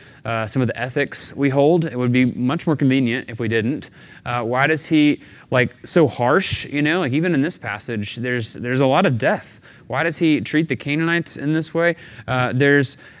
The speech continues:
you know, the, the bigger one that I think a lot of us wrestle with at some point is theodicy, or the, the question of evil, right? How does an all-powerful God who's good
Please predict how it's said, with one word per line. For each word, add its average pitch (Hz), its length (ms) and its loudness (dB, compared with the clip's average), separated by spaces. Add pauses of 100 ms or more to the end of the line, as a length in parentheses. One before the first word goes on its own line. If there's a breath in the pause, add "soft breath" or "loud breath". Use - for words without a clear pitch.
you 147 100 2
know, 135 120 2
the, 127 140 4
the 120 240 -2
bigger 139 320 2
one 110 320 -2
that 107 80 -4
I 101 60 -12
think - 260 -8
a 113 60 -10
lot 120 180 -2
of 147 80 -2
us 110 180 -8
wrestle 117 300 -4
with 110 140 -2
at - 100 -12
some 160 180 -4
point 113 360 -8
is 120 260 -6
theodicy, 127 720 -4
or 113 80 -2
the, 107 120 -4
the 113 160 -10
question 127 380 -8
of 117 140 -4
evil, 143 500 -6
right? 110 140 -12
How 131 200 -2
does 135 140 -2
an 117 80 -6
all-powerful 135 800 -2
God 120 400 -4
who's 107 200 -8
good 135 400 -2